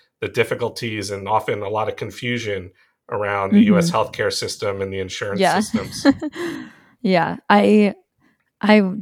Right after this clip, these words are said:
Speaker 2: I just posted on Instagram the other day about, like, insurance and medical billing, and it's so confusing. Even for me who works in healthcare, I, like, have to ask registration, like, forty,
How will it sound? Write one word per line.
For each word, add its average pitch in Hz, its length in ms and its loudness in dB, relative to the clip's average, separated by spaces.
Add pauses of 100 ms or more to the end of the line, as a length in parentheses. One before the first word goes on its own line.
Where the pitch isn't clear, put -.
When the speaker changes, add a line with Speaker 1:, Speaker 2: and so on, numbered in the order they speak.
(240)
Speaker 2:
I 190 340 0
just - 180 2
posted 180 360 2
on 170 240 4
Instagram 170 480 0
the 165 100 2
other 160 200 2
day 160 360 0
about, 151 340 0
like, 156 320 -4 (140)
insurance 156 640 -2
and 156 100 0
medical 147 360 -2
billing, 147 400 -4
and 156 360 -6
it's - 220 -2
so 180 380 4
confusing. 180 580 -2
Even 285 300 4
for 311 100 4
me 226 200 6
who 233 140 4
works 190 320 2
in 233 140 4
healthcare, 226 580 2
I, 214 200 2
like, 208 260 0 (240)
have 214 200 2
to 202 80 -2
ask 180 340 0
registration, 175 640 -2
like, 156 240 -2
forty, 165 480 -2